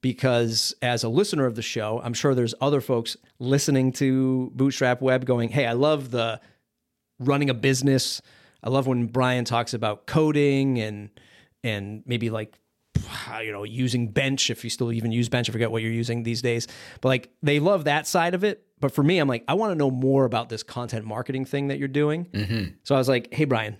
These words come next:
Speaker 1: let's do this limited series podcast. It won't take a lot of your time, won't take a lot of my time. And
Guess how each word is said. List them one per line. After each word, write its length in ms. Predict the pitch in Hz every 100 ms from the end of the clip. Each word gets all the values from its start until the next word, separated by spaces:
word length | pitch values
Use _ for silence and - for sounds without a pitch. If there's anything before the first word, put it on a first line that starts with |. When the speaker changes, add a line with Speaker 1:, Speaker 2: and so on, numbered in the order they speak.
| _ -
Speaker 1:
let's 320 | 127 196 -
do 160 | 208
this 140 | 160 143
limited 580 | 120 131 160 170 165 - _ _
series 480 | - - 147 147 135
podcast. 760 | - 107 104 - 104 117 -
It 360 | - _ - -
won't 180 | 123 120
take 120 | 147
a 60 | 165
lot 120 | 170
of 80 | 175
your 140 | 160
time, 240 | 160 147
won't 160 | 135 131
take 100 | 143
a 60 | 139
lot 160 | 135
of 40 | 139
my 220 | 113 110
time. 460 | - 110 110 135 _ _ - _ - - _ -
And 500 | 123 123 120 120